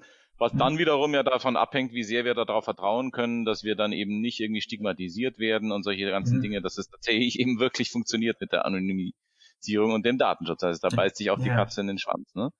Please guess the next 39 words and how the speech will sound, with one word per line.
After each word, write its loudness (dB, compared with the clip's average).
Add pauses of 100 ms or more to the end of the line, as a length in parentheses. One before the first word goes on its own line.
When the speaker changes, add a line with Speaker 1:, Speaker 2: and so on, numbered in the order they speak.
(180)
Speaker 2:
Ja. 4
Speaker 1:
Ähm, 2
jetzt 2
mal 4
unterstellt, 2
das -2
funktioniert 0
nicht. 0
Und -2
das -2
ist -2
ein -2
bisschen 0
so 0
wie 0
mit 0
der, 2
ähm, 0
mit -4
dem 0
Social -2
Distancing, 0
wo 2
man 2
erstmal 0
guckt -4
und -2
dann 0
klappt's -2
nicht -2
und -2
dann 0
sagt -2
man, 0
jetzt -6
müssen -4
wir 2
repressiv -2
werden. -2